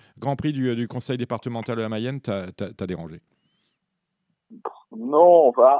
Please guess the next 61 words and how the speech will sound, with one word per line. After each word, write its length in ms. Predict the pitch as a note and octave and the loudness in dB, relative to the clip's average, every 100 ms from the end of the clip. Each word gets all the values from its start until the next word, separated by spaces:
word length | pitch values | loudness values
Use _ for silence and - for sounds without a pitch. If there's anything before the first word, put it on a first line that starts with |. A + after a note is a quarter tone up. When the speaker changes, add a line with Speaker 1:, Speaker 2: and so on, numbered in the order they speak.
| C#3+ | 0
Speaker 2:
après, 320 | D#3 - F3 | -4 -4 -6
après, 340 | C3+ G#2+ - A#2+ | -4 -4 -8 -14
on 180 | G#2 - | -14 -18
sait, 80 | - | -20
on 160 | G#2 G#2 - | -16 -16 -14
sait 100 | A2+ | -14
comment 280 | G#2+ G#2 G#2 | -12 -10 -10
le, 200 | G2 F#2+ _ _ _ _ | -10 -16 _ _ _ _
le 200 | G2+ G2 G2+ | -16 -16 -14
turfiste 500 | - G#2 - G#2+ _ | -12 -12 -12 -20 _
est. 360 | G2+ A#2+ D3 - | -4 -2 -2 -2
Euh, 360 | A2 G#2 G2 G2+ | -2 0 -2 -2
moi, 220 | B2 F3+ | 2 2
j'ai 60 | F3 | 2
revu 240 | C#3+ C3+ | -2 -2
la 160 | C3+ A#2 | -2 -2
course, 300 | - D#3+ D#3 _ A#2 | -4 -8 -8 _ -14
déjà, 220 | A#2 C3 | -8 -4
euh, 400 | C#3+ B2+ G#2+ G#2 G#2 - | -2 -2 -2 -4 -8 -2
Speaker 1:
Moi, 140 | A3+ | 0
ça 120 | A#3 | 4
m'a, 100 | F#3+ E3 | 4 2
moi, 160 | F3+ A#3 A3 | 2 0 -2
Speaker 2:
euh, 40 | F#2 G2 - | -2 -2 -2
Speaker 1:
je, 200 | B2 - | -6 -8
honnêtement, 480 | E3+ E3 D3+ E3 F#3+ - | -2 -2 -2 -6 -8 -16
ça 160 | - C#3 | -12 -6
m'a 100 | C3 | -4
pas 120 | C3 | -4
choqué. 320 | B2 - F2 | -6 -6 -10
D'autres 260 | D#2+ C#3+ C3+ | -10 -10 -10
m'ont 80 | F3 | -14
dit, « 100 | G3+ | -12
Mais 100 | F3+ | -14
si, 160 | F#3 | -14
regarde 320 | F3+ E3 E3 E3 | -16 -16 -16 -18
bien, 120 | G3 | -18
il 80 | F3 | -18
se 60 | - | -18
retourne, 360 | D3+ F3 F3+ | -16 -10 -10
il 60 | E3 | -8
sait 140 | - | -10
où 100 | D#3+ | -10
sont 140 | D3 C#3 | -12 -12
les 80 | D3+ | -12
chevaux 240 | - E3 | -10 -10
et 60 | C#3 | -8
tout. » 200 | - E3 _ - | -10 -12 _ -14
Bah, 60 | - | -6
il 80 | B2 | -4
sait 120 | E3 | -4
où 100 | E3 | -6
sont 140 | D#3 | -6
les 80 | D3+ | -4
chevaux 160 | D3 F3+ | -4 -4
quand 120 | D#3+ B2+ | -4 -6
ils 60 | B2+ | -8
sont 140 | D3 | -6
dans 100 | C3+ | -6
son 160 | A#2+ C3 | -8 -8
dos, 240 | E3+ | -6